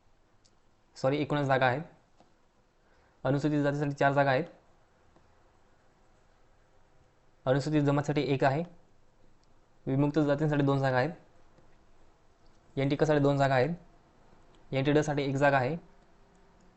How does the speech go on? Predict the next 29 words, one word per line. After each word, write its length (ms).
विशेष 260
मागास 280
प्रवर्गासाठी 520
एक 120
जागा 220
आहे, 160
इतर 220
मागास 320
वर्गीयांसाठी 400
म्हणजे 160
ओबीसीसाठी 380
चार 180
जागा 200
आहेत, 140
ईडब्ल्यूसाठी 420
दोन 160
जागा 200
आहेत, 140
एसईबीसीसाठी 580
दोन 180
जागा 220
आहेत. 180
म्हणजे 200
हे 80
एकूण 140
आरक्षित 320
एकोणीस 280
पदे 160
आहेत. 140